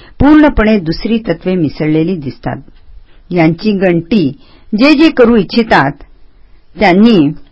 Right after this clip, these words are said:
ज्या कार्याला ज्या कारणामध्ये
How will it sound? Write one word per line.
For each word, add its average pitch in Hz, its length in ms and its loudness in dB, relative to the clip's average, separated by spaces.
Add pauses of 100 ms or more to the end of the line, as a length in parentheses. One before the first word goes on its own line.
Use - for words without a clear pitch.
(1400)
ज्या 262 140 4
कार्याला 208 680 2 (260)
ज्या 254 160 4
कारणामध्ये 226 1000 0